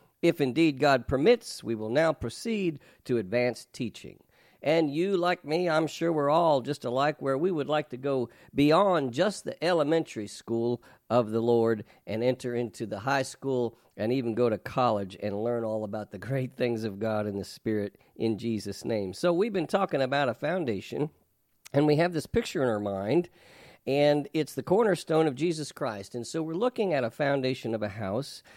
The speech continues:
and on the right front corner is a cornerstone, and we're gonna label that stone Jesus Christ. And then going to the left across the front,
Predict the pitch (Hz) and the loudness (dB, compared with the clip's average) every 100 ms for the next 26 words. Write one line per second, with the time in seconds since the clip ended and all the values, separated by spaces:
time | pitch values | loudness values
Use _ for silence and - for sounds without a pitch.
0 | - - 135 151 139 123 147 143 _ - | -20 0 4 4 4 2 2 0 _ -20
1 | - 156 135 - 147 120 117 127 117 127 | 0 2 2 -2 -2 0 2 0 -4 -6
2 | - 226 185 - 123 95 85 - - _ | -2 -2 -2 -6 -6 -6 -8 -18 -20 _
3 | 101 127 156 113 110 135 117 113 107 - | -8 -2 0 0 2 2 2 0 -2 -8
4 | - 113 107 104 107 107 95 90 - 120 | -4 -2 -2 -4 -6 -8 -8 -16 -6 -2
5 | 101 85 - _ - - 117 143 143 143 | -2 -4 -12 _ -20 -6 2 4 6 6
6 | 156 156 - 123 120 147 165 139 - 110 | 6 4 0 -2 -2 0 0 -2 -6 -6
7 | - 135 - 110 - 170 143 156 | -2 -2 -2 -12 -2 2 2 0